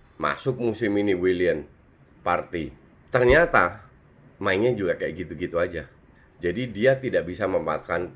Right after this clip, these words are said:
memanfaatkan Partey terutama. Kemarin pertama kali main empat tiga tiga, gue lihat, wih, luar biasa main empat tiga tiga, ya kan? Tapi empat tiga tiga banci. Jadi sayapnya yang harus ke depan, ujung-ujungnya jadi flat di tengah yang jaraknya jauh dengan,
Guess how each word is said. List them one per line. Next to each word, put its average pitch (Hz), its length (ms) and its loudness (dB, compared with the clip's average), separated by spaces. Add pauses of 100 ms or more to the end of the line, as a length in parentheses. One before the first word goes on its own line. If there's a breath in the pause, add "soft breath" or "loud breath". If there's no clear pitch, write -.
memanfaatkan 85 880 -4
Partey 80 320 -4
terutama. 80 580 -4 (640 soft breath)
Kemarin 190 480 6
pertama 156 400 4
kali 131 480 4
main 113 400 4
empat 120 320 4
tiga 110 160 6
tiga, 85 480 0
gue 117 160 2
lihat, 120 240 6
wih, 110 240 -4
luar 98 240 0
biasa 92 400 0
main 85 160 0
empat 80 160 -6
tiga 82 240 -4
tiga, 73 400 -8 (320)
ya 90 160 4
kan? - 320 -2 (340)
Tapi 85 220 -4
empat 104 240 -4
tiga 92 160 2
tiga 95 320 -4
banci. 85 480 -6 (560)
Jadi 82 240 -4
sayapnya 92 560 2
yang 95 160 2
harus 87 160 0
ke - 100 -4
depan, 101 380 0
ujung-ujungnya 98 640 0
jadi 92 100 -6
flat 98 300 -2
di 90 160 -6
tengah 98 320 0
yang 92 160 2
jaraknya 90 480 0
jauh 90 240 2
dengan, 87 340 0